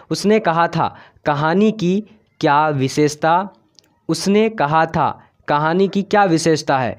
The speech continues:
तो दोस्तों इसका राइट आंसर क्या हो जाएगा, आठ नंबर का डी नंबर, यानी उपर्युक्त सभी हो जाएगा, ठीक है। दिव्य प्रेम कहानी, उसके बाद है युद्ध कहानी, प्रेम पर बलिदान की कहानी, ये सारा जो है, अ, कहा था, विशेषता था।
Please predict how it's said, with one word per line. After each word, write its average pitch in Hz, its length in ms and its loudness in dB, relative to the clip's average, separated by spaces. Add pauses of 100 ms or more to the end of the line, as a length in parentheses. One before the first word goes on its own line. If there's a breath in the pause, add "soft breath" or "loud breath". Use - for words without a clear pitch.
(300 loud breath)
तो 196 60 0
दोस्तों 214 400 0
इसका 175 280 -2
राइट 165 220 0
आंसर 170 220 0
क्या 156 140 0
हो 151 60 0
जाएगा, 170 140 2
आठ 135 300 -4
नंबर 156 120 0
का 156 100 0
डी 147 200 0
नंबर, 151 260 0
यानी 160 180 -2
उपर्युक्त 143 400 -4
सभी 143 380 -4 (280 loud breath)
हो 123 100 -2
जाएगा, 123 260 0
ठीक 180 200 -2
है। 170 180 0 (440 loud breath)
दिव्य 214 360 2 (340)
प्रेम 180 280 0
कहानी, 160 520 -2 (540 soft breath)
उसके 143 220 -4
बाद 170 80 2
है 170 100 2
युद्ध 165 280 0
कहानी, 160 420 0
प्रेम 165 580 0
पर 160 380 0
बलिदान 139 500 -2
की 165 160 -4
कहानी, 160 300 -2
ये 147 160 2
सारा 139 360 0
जो 135 120 -2
है, 156 120 -2
अ, 196 60 -8 (640 loud breath)
कहा 123 340 -2
था, 123 200 -4
विशेषता 120 520 -2
था। 120 280 -6